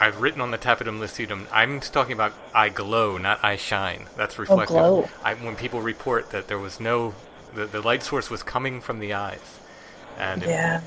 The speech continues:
Speaker 1: which makes no sense to me, the biologically
Speaker 2: We,
Speaker 1: speaking.
Speaker 2: biologically, that doesn't exist. Is,
Speaker 1: Yeah.
Speaker 2: uh,
Speaker 1: Yeah.
Speaker 2: as far as, yeah.
Speaker 1: Yeah, that's
Speaker 2: That's
Speaker 1: what,
Speaker 2: fascinating, though.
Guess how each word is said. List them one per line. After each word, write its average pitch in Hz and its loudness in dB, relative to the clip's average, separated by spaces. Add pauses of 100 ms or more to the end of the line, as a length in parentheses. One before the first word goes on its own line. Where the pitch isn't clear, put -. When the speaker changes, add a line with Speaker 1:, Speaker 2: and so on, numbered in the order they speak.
(140)
Speaker 1:
which 110 -8
makes 117 0
no 117 0
sense 104 -6
to 95 -12
me, 90 -10 (340)
the 98 -6
biologically 113 10
Speaker 2:
We, 202 8
Speaker 1:
speaking. - -8 (340)
Speaker 2:
biologically, 202 10
that 180 4
doesn't 165 0
exist. 160 -2 (240)
Is, 170 2
Speaker 1:
Yeah. 156 -4
Speaker 2:
uh, 156 2 (240)
Speaker 1:
Yeah. 120 4
Speaker 2:
as - -4
far 165 8
as, - -2 (320)
yeah. 190 8 (340)
Speaker 1:
Yeah, 135 6
that's 123 8
Speaker 2:
That's - 6
Speaker 1:
what, 120 2
Speaker 2:
fascinating, 175 4
though. - 4